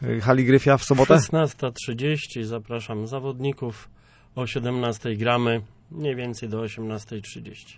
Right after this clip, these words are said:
Speaker 1: Okej, i już masz dużo zgłoszeń, jeżeli chodzi o tę rywalizację sportową?
Speaker 2: Dwadzieścia jeden osób.
Speaker 1: O,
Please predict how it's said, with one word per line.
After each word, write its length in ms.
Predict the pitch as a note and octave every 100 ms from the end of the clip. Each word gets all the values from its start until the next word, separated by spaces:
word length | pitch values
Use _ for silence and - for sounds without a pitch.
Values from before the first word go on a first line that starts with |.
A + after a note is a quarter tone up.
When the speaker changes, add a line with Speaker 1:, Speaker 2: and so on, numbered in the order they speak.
| -
Speaker 1:
Okej, 380 | A#2+ G#2 - A#2
i 180 | A2+
już 280 | A2 A2+ G#2+
masz 200 | A#2+ A2
dużo 220 | A2 A2+
zgłoszeń, 340 | A2 A2+ B2+ A#2
jeżeli 220 | A2 A2+
chodzi 220 | A2+ G#2
o 60 | G#2+
tę 300 | A2 A2 G2+ G#2+
rywalizację 540 | A2+ A2 A2 A2 A2+
sportową? 500 | A2 A#2+ A#2+ C3 F#3 D#3
Speaker 2:
Dwadzieścia 800 | D3+ C#3+ D#3 D#3+ D3+ D#3 - D3+
jeden 320 | C#3+ B2+ B2+
osób. 400 | A#2 G#2+ - -
Speaker 1:
O, 380 | F#2+ D#2+ D2+ C3